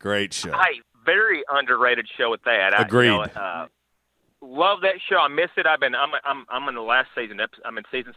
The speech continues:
Speaker 2: six now. But, uh,
Speaker 1: So good.
Speaker 2: uh, loved every one of them except for when Michael Rappaport was on there trying to, I don't know if that was a Flo-, Florida accent or what, but it was,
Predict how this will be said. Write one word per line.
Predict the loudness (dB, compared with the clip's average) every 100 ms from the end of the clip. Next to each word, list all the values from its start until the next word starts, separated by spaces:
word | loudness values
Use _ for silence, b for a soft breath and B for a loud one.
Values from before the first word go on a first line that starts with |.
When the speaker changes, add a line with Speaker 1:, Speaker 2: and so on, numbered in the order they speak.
| -12
Speaker 2:
six | -12 -10
now. | -10 -10 -8
But, | -6
uh, | -6 0
Speaker 1:
So | 4 4
good. | 2 -2 -6 -12 _ -8
Speaker 2:
uh, | -8 -8 -12 _ _ _ _ _
loved | -2 0 0
every | -2 -4
one | -2 -2
of | -2
them | -6
except | -10 -6 -6 -6
for | -8 -12 -10
when | -8 -2
Michael | -2 0
Rappaport | 0 0 _ -10
was | -8
on | -6 -4
there | -4 -2
trying | -2 -2
to, | -4 _ _ _ -6
I |
don't | -6
know | -4
if | -6
that |
was | -6 -16
a | _
Flo-, | -8 -8 -12
Florida | -4 -2 2
accent | 2 0 -6 -10 -4
or | -6
what, | 0 -2 0
but | -6
it |
was, | -8